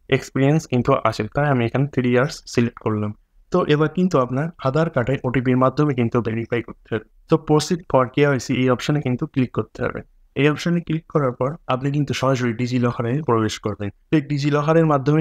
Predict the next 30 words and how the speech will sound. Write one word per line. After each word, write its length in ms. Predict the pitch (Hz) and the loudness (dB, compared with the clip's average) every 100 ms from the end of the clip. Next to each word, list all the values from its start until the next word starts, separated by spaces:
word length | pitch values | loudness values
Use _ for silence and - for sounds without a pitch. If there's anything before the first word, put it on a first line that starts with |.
| 147 | 2
কিন্তু 140 | 123 117 | 2 0
আপনার 160 | 120 135 117 | 2 4 4
আধার 180 | 123 135 | 4 0
কার্ড 140 | 113 113 | -2 0
এবং 140 | 113 113 113 _ | -2 -2 -6 _
প্যান 140 | 127 131 | 0 2
কার্ড 140 | 143 131 | 0 -2
কিন্তু 160 | 117 117 117 | -4 -4 0
ভেরিফিকেশন 500 | 117 117 135 - 139 | 0 0 -2 0 2
হয়ে 120 | 117 127 - | 2 -2 -2
আপনার 180 | 113 120 - | -2 -2 -2
কিন্তু 160 | 117 127 | -6 -4
কেওয়াইসিটা 460 | - 113 110 120 156 - | -2 0 0 -2 -2 -2
সম্পূর্ণ 320 | 120 113 113 113 | -2 -2 0 0
হবে। 140 | 104 - - _ | -2 -10 -18 _
তো 40 | 147 | 2
এখানে 160 | 151 170 | 4 2
কিন্তু 160 | 156 139 131 | 2 0 0
সর্বপ্রথম 320 | 127 135 139 | 0 0 -2
আপনাকে 200 | - 127 131 | -2 -4 -2
চেকবক্সে 420 | 131 135 135 - - | -2 0 -4 -4 -8
ক্লিক 180 | 143 - | -8 -4
করে 100 | 117 113 | -2 0
দিয়ে 120 | 135 - | 0 2
অ্যালাউ 240 | 120 143 151 | 4 4 0
করে 120 | 139 127 | -4 -4
দিতে 140 | 123 127 | -2 0
হবে। 140 | 135 165 - - 123 | 0 -4 -10 -4 2
আমি 100 | 131 | 2
এখানে 160 | 131 | 4